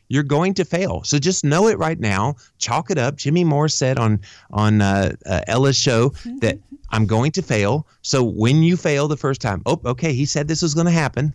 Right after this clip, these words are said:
Speaker 1: Let me try it again." And let that motivate you that by the third or fourth or fifth time, you're gonna have this so nailed, you're gonna thank me later.
Speaker 2: Well, and I guess I should be celebrating, and I, I hope that this is encouraging to everyone joining us right now, Jimmy, but,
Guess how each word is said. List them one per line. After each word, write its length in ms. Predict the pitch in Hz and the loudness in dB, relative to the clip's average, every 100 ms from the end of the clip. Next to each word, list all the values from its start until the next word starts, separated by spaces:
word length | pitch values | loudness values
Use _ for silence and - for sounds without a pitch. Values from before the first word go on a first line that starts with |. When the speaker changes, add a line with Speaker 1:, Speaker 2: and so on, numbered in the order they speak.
| - | -4
Speaker 1:
Let 80 | 110 | -2
me 60 | 143 | 0
try 160 | 156 151 | 0 0
it 40 | |
again." 320 | 151 127 123 - _ | 0 -2 -2 -8 _
And 180 | - 147 | -2 0
let 160 | 165 185 | 0 0
that 160 | 202 160 | -2 0
motivate 680 | 151 190 160 120 120 - | 0 0 0 0 -2 -2
you 240 | 117 113 113 - _ | 0 0 -2 -12 _
that 160 | 131 127 | -4 0
by 160 | 135 | -2
the 100 | 131 | -2
third 420 | 113 - 135 151 | -6 -4 0 0
or 60 | 160 | 0
fourth 320 | - 123 147 | -2 -2 0
or 80 | 113 | -2
fifth 260 | 95 143 - | 0 -2 -2
time, 420 | 110 120 165 180 - _ - | -2 0 2 0 -4 _ -2
you're 200 | 147 196 | 0 2
gonna 200 | 185 127 | 2 0
have 300 | 120 113 113 | 0 -2 0
this 180 | 151 | -2
so 640 | - - 151 151 170 180 180 - _ | -2 -4 0 2 2 2 0 -8 _
nailed, 720 | 120 139 151 127 95 95 98 107 - _ _ _ | 0 2 4 4 2 0 -2 -6 -12 _ _ _
you're 140 | 113 120 | -2 2
gonna 180 | 120 | 2
thank 260 | 117 127 110 | 0 -2 0
me 140 | 104 | 0
later. 340 | 98 90 - - _ _ _ _ _ - - _ - | 0 -2 -4 -14 _ _ _ _ _ -20 -20 _ -8
Speaker 2:
Well, 340 | 214 202 196 - | -6 -4 -6 -8
and 160 | 202 | -8
I 140 | - 202 | -6 -6
guess 300 | 214 240 233 | -4 -4 -4
I 80 | 190 | -4
should 220 | 190 165 | -8 -8
be 100 | 180 | -8
celebrating, 760 | - 190 196 190 175 165 175 | -6 -4 -6 -6 -8 -8 -10
and 140 | 170 156 | -10 -12
I, 120 | 160 | -12
I 100 | - | -12
hope 180 | 175 196 | -10 -10
that 120 | 165 | -10
this 160 | 170 175 | -8 -8
is 120 | 165 | -6
encouraging 840 | 165 160 185 180 175 175 160 160 - | -8 -10 -8 -8 -8 -10 -12 -16 -12
to 320 | - 165 160 - | -10 -8 -10 -10
everyone 360 | 165 170 165 | -10 -10 -10
joining 380 | 165 185 185 175 | -8 -8 -8 -8
us 180 | 160 - | -8 -10
right 160 | 139 | -10
now, 180 | 156 151 | -10 -10
Jimmy, 280 | 156 165 165 | -12 -12 -12
but, 240 | 160 165 | -8 -10